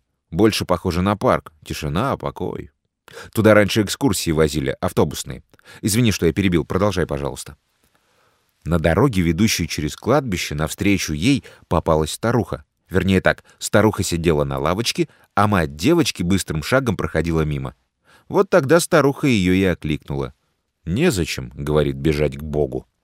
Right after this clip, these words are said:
Бог тебе не поможет". И назвала мать по имени.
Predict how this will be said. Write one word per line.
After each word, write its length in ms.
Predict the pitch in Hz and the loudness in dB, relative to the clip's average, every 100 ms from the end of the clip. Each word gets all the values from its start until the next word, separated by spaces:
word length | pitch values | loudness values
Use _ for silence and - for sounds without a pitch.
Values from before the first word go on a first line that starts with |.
| _ - | _ -6
Бог 320 | 101 147 - | 4 4 4
тебе 240 | 127 104 | 2 4
не 100 | 90 | 4
поможет". 580 | 85 80 67 57 60 - _ _ _ _ _ | 2 0 -2 -6 -12 -20 _ _ _ _ _
И 120 | 120 | 2
назвала 500 | 117 98 80 78 71 | 4 2 2 2 0
мать 220 | 67 69 - | -2 -6 -2
по 120 | 95 | 0
имени. 420 | 120 85 69 | 0 -2 -4